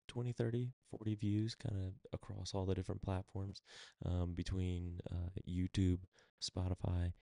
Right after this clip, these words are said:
and Apple. So for the, you know, call it fifty of you that are consistently coming back and checking out my podcast,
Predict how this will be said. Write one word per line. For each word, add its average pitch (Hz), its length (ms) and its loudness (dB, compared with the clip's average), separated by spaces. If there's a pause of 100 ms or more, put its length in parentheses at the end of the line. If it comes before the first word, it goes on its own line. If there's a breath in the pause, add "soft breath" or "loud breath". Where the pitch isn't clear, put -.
(180 soft breath)
and 87 180 -2
Apple. 101 380 -2 (260 soft breath)
So 95 520 0 (160)
for 147 320 0
the, 92 320 2 (500)
you 110 140 2
know, 90 240 2
call 110 180 2
it - 100 -2 (360)
fifty 107 500 0
of 95 80 -2
you 87 220 4
that 85 280 -2 (600 loud breath)
are 90 360 -4
consistently 87 840 -2
coming 87 320 -8
back 85 500 -4
and 85 400 -4 (480 soft breath)
checking 87 480 -2
out 85 180 -2
my 82 120 -4
podcast, 85 640 -6